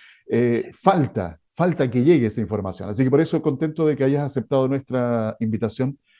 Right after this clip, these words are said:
Speaker 1: para compartir lo que está haciendo el Servicio de Cooperación Técnica, dependiente del Ministerio de Economía, Fomento y Turismo, acá en la región de Valparaíso, y también dar una mirada, ¿por qué no, Jousen?, a el trabajo a nivel nacional que está realizando Cercotec.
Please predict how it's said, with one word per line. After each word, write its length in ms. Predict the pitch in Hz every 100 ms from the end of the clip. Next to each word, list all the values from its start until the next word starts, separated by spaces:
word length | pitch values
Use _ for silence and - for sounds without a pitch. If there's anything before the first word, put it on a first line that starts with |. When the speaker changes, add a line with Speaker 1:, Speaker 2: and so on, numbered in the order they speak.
| _ _
Speaker 1:
para 280 | 254 240 180
compartir 460 | 160 151 135 135 131
lo 80 |
que 100 | 139
está 140 | 113 123
haciendo 680 | 110 123 120 117 104 95 92
el 120 | 101
Servicio 340 | 90 107 117 117
de 40 |
Cooperación 380 | 104 104 101 98
Técnica, 460 | 120 120 117 117 - _ _ -
dependiente 600 | 156 165 151 151 151 139
del 120 | 117
Ministerio 380 | 113 110 110 113
de 60 |
Economía, 360 | 110 110 110 113
Fomento 340 | 110 110 110
y 40 | 110
Turismo, 480 | 107 113 110 120 - _ _
acá 280 | - 110 143
en 80 | 139
la 80 | 127
región 240 | 117 143
de 80 | 135
Valparaíso, 640 | 127 120 123 151 156 - -
y 60 |
también 440 | 147 156 175 240 135
dar 320 | - 117 202
una 120 | 208
mirada, 300 | 175 170 180
¿por 140 | 165 135
qué 100 | 147
no, 220 | 156 160 147
Jousen?, 460 | 151 143 170 175 - _ _ _
a 500 | - 110 110 107 101 95
el 160 | 123 113
trabajo 380 | 123 120 143 143
a 20 |
nivel 260 | 131 143 139
nacional 420 | 123 123 147 185
que 100 | 139
está 400 | - 139 135 123
realizando 1080 | 113 113 113 127 120 117 107 104 98 92 90
Cercotec. 480 | - 98 107 82